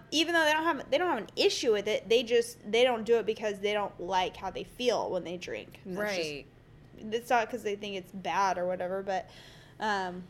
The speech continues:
Speaker 2: Yeah.
Speaker 1: it is, I mean, it is such a social activity. When you go to family reunions, for instance, or even just Christmas, and you're around all these people all the time,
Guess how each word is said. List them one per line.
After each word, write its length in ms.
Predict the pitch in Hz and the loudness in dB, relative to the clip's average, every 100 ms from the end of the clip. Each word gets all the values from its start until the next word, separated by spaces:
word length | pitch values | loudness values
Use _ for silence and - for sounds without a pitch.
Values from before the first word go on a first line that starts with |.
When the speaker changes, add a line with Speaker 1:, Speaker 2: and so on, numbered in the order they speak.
| - 262 | -14 -8
Speaker 2:
Yeah. 120 | 427 508 466 | -8 -8 2
Speaker 1:
it 180 | 466 415 | 4 4
is, 280 | 294 330 - - - - - | 2 -2 -4 -12 -20 -20 -4
I 100 | 254 | -2
mean, 220 | 262 294 - | 0 -2 -2
it 160 | 269 233 | -2 0
is 220 | 311 359 | 0 0
such 180 | - 359 | 0 -4
a 40 | 320 | -2
social 300 | - 277 285 | 2 2 2
activity. 320 | 262 277 220 - | 0 0 -2 -2
When 160 | 269 285 | -2 0
you 80 | 339 | 2
go 440 | 349 339 339 320 - | 4 4 2 -2 -6
to 540 | - 285 269 269 269 269 - - - - - | -6 -2 0 0 0 -4 -10 -20 -20 -20 2
family 340 | 269 262 285 247 | 6 6 4 0
reunions, 540 | 240 208 220 269 269 | 0 -2 -4 -4 -6
for 100 | 285 | -6
instance, 400 | 269 285 311 294 | -8 -6 -6 0
or 100 | - | 2
even 240 | 240 240 247 | 2 0 -2
just 260 | 247 - | -4 -6
Christmas, 720 | - - 214 220 285 277 285 | -12 -4 -4 -4 -4 -4 -4
and 140 | - 226 | -6 -4
you're 260 | 220 208 202 | -2 -2 0
around 500 | 196 214 220 233 247 | 0 0 0 -2 -2
all 340 | - 220 233 226 | 2 4 4 2
these 220 | 233 214 | -2 -8
people 360 | - 214 220 | -10 -6 -2
all 260 | 233 - 196 | -2 0 0
the 120 | 202 | -2
time, 560 | 202 196 185 196 226 | -4 -2 -2 -2 -6